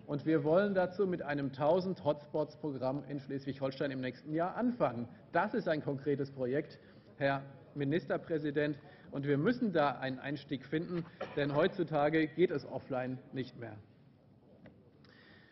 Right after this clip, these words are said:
Wir möchten, dass die Bürgerbeauftragte nicht nur durch das Land reist, sondern auch eine Online-Sprechstunde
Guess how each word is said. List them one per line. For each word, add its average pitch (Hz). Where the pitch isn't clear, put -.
Wir 190
möchten, 180
dass 143
die 135
Bürgerbeauftragte 156
nicht 139
nur 139
durch 131
das 117
Land 160
reist, 165
sondern 156
auch 165
eine 180
Online-Sprechstunde 135